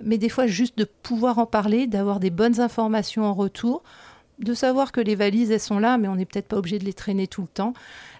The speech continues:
et, et d'avoir des informations, bah, ça peut permettre de conti-, de passer une porte et puis de continuer à, à son cheminement. Je dis pas que cette dame ne reviendra pas pour parler plus longuement de santé sexuelle ou pour une problématique plus lourde, mais des fois juste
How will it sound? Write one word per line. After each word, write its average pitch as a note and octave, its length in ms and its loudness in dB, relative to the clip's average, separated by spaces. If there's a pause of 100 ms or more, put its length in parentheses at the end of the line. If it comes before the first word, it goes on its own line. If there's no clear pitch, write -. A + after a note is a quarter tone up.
et, G3 600 2
et G3+ 40 -2
d'avoir G3 340 0
des F#3+ 180 -4
informations, F#3 500 -2
bah, G#3+ 80 -2
ça F#3 140 -2
peut F#3+ 120 -10
permettre F3+ 320 -2
de G3+ 80 -4
conti-, - 340 -8
de F#3 140 -6
passer A#3 500 -2 (140)
une G#3 160 0
porte F#3 400 -2
et E3+ 60 -6
puis G3+ 220 -8
de F3+ 100 -4
continuer G3 460 -4
à, F#3 300 0
à - 60 -8
son - 160 -4
cheminement. F#3 680 0
Je F3+ 100 -4
dis E3 140 -4
pas F3+ 160 0
que - 40 -10
cette F3 160 -6
dame F3 200 -2
ne F3+ 60 -4
reviendra F3 480 -2
pas G3+ 200 0
pour - 280 -8
parler F3+ 280 -2
plus G3 180 -4
longuement F#3 360 -2
de F#3+ 120 -4
santé F#3+ 300 -4
sexuelle G#3 500 0
ou A#3 140 0
pour G3+ 200 -2
une F#3 60 -4
problématique F3 640 -6
plus - 160 -8
lourde, A#3 280 -2 (480)
mais A3+ 80 2
des A#3 120 2
fois - 160 2
juste A3 560 0